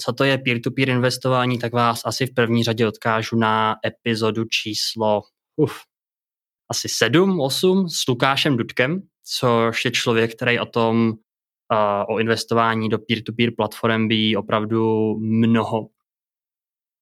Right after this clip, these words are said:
A pokud nevíte stále, nebo pokud jenom, abych vám připomněl, tak peer-to-peer platformy jsou takové platformy, kde v podstatě lidé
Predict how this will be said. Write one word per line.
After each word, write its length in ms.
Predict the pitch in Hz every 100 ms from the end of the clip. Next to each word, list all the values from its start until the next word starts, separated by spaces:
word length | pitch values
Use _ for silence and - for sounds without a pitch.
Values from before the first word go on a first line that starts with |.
| _ 127
A 300 | 113 113 110
pokud 300 | 131 156 131
nevíte 380 | 156 190 202
stále, 380 | - 180 170 165
nebo 160 | 151 131
pokud 260 | 131 131
jenom, 320 | 127 120 123 120
abych 180 | 120
vám 160 | 120 110
připomněl, 480 | - 113 143 139 131
tak 160 | 120 -
peer-to-peer 520 | 139 143 160 156 151
platformy 600 | 113 117 - 135 139 135 120
jsou 160 | - 120
takové 360 | 117 - 127 131
platformy, 640 | 127 - 143 139 139 135 131 _ _ _ _ _ _ _ _ -
kde 580 | 120 117 120 117 117 117
v 80 | - _ -
podstatě 440 | 117 127 120 120
lidé 600 | 110 117 143 139 139